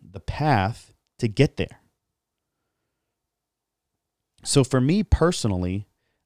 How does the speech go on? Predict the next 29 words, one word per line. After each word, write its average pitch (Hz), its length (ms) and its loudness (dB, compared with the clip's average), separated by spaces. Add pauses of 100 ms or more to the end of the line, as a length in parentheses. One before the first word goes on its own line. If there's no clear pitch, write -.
(100)
I 139 120 2
try 214 200 -2
to 185 80 0
think 151 280 -4
in 127 120 -2
terms 131 360 -2
of 95 160 0
what 117 200 2
are 220 60 2
my 196 160 0
big 117 560 -2 (180)
dreams 104 880 -2 (1800)
and 110 120 -4
how 190 380 0
can 160 180 -4
I 127 80 0
convert 117 640 -2
them 92 300 -2
into 98 320 -4 (120)
goals 101 640 2
and 98 180 -6
targets - 560 -4
to - 100 -16
hit? - 440 -10 (2500)
Here's 151 240 -2
a 107 80 4
real 110 520 4
easy 98 360 -4
example. 87 580 -8